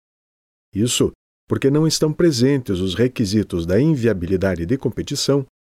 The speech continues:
e da não existência de interesses excludentes entre os possíveis contratantes. A orientação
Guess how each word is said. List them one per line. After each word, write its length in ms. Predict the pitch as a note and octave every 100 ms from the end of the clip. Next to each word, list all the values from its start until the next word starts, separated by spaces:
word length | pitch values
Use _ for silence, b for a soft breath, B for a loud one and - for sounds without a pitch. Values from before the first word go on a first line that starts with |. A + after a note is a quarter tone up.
| -
e 60 | B2+
da 160 | C3+
não 180 | C3 D3+
existência 640 | C#3+ D3 - B2+ A#2+ F#2+
de 80 | F2+
interesses 540 | C#3 C3 G2+ F#2 E2+ E2
excludentes 880 | F#2+ - D3+ B2 B2 B2+ B2 - -
entre 320 | C3+ C#3+ C3+
os 100 | B2+
possíveis 580 | - C3 - G2+ F#2+ F#2
contratantes. 920 | F#2+ F2+ F#2+ F2+ A#2+ C3 A#2 - - - _ _ _ _ _ _ _ _
A 100 | F2
orientação 680 | F2+ F2 F2+ B2 - D3 D3+